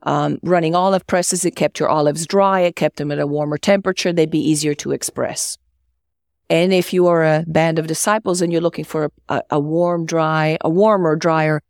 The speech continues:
place to pray, that would make sense as well. Of course, that's just speculation.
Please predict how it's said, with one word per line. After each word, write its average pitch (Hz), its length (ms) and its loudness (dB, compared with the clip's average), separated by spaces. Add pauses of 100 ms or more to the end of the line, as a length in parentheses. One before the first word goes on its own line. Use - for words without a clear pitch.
(140)
place 156 340 0
to - 60 -6
pray, 147 320 2
that 151 160 0
would 151 100 -8
make 147 180 -6
sense - 260 -6
as - 120 -8
well. 180 260 2 (920)
Of - 60 -20
course, 170 180 -6
that's 156 220 -2
just - 180 -4
speculation. - 600 -4